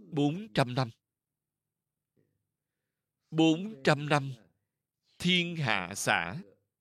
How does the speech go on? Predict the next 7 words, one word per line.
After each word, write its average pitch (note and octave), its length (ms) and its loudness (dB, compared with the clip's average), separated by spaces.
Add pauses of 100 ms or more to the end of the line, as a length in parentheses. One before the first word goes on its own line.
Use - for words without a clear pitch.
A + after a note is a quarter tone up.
(2000)
Sau C#3 500 2 (180)
bốn D3 420 0 (100)
trăm B2+ 200 0
năm A#2+ 220 -2
đó, B2 300 0 (300)
lúc G3+ 320 0
này G#2 420 -2